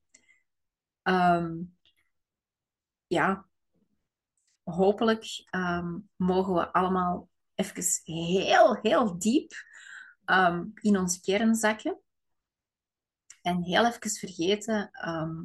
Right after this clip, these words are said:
wie dat wij eigenlijk in de maatschappij zijn. Maar vooral herinneren, herinneren, eh, wie dat wij van origine zijn. Wat dat ons originaliteit is.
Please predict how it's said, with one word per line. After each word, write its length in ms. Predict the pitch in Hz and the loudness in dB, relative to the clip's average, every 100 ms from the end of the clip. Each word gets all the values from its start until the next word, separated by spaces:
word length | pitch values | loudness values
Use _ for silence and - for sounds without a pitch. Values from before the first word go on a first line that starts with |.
| 180 _ _ - _ | -12 _ _ -20 _
wie 180 | 185 202 | 2 4
dat 180 | 190 165 | 6 6
wij 220 | 165 - | 4 2
eigenlijk 640 | 160 151 175 - - - _ _ _ _ | 0 0 -2 -8 -10 -20 _ _ _ _
in 160 | 196 180 | -2 -2
de 60 | |
maatschappij 680 | 160 - - - - 196 254 | -2 -4 -6 -6 -4 0 0
zijn. 360 | 262 247 277 - _ - _ _ | 0 0 -2 -6 _ -20 _ _
Maar 360 | 185 175 - _ _ | 0 0 -2 _ _
vooral 460 | - 165 170 233 226 | -4 2 4 4 2
herinneren, 640 | 180 170 190 262 294 381 - _ _ _ | -2 4 6 6 4 0 -4 _ _ _
herinneren, 720 | - 190 185 185 202 262 359 _ _ _ - - - - _ | -2 0 2 2 2 0 -4 _ _ _ -20 -20 -20 -20 _
eh, 300 | 190 175 - - | -2 -2 -4 -8
wie 220 | 180 196 | -4 -2
dat 180 | 185 170 | 0 -2
wij 400 | 160 160 160 180 _ _ _ _ _ - | -2 -4 -8 -12 _ _ _ _ _ -12
van 460 | - 165 160 175 _ _ _ _ _ _ _ _ _ - | -2 -2 -2 -8 _ _ _ _ _ _ _ _ _ -6
origine 480 | 170 156 170 175 | -4 -2 0 0
zijn. 440 | 156 151 147 156 - _ _ _ _ _ _ | -2 -6 -8 -10 -16 _ _ _ _ _ _
Wat 240 | - 165 160 | -2 2 4
dat 160 | 160 | 2
ons 520 | 160 156 156 - - _ | -2 -4 -2 -4 -4 _
originaliteit 1000 | 185 180 175 160 151 147 - - 214 - | 0 2 0 0 0 -2 -6 -8 -8 -14
is. 300 | - - | -12 -10